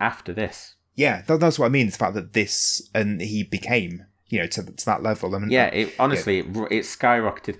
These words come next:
Speaker 2: Yeah.
Speaker 1: That, that, again, is something that someone talked about, one of the other skaters, I think it might have been Rodney Mullen.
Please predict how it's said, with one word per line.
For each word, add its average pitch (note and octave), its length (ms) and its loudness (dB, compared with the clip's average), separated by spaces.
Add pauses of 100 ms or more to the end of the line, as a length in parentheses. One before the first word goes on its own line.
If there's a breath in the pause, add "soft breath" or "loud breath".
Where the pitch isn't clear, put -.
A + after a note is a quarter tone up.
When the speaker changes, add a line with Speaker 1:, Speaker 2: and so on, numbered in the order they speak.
(120 loud breath)
Speaker 2:
Yeah. A#2 220 6
Speaker 1:
That, F#2+ 100 -2
that, A#2 180 2
again, A#2+ 220 0
is F#2 100 -4
something G2 360 -4
that F#2 220 -6
someone G2 380 -2
talked A2+ 280 -2
about, E2 220 -4
one F#2+ 120 -2
of F2+ 60 -6
the F2+ 60 -2
other F2+ 100 -8
skaters, - 400 -6
I - 60 -8
think F#2 240 -10
it - 80 -10
might F2 160 -2
have C2+ 80 -10
been E2+ 160 -4
Rodney F2 220 -4
Mullen. D#2+ 340 -6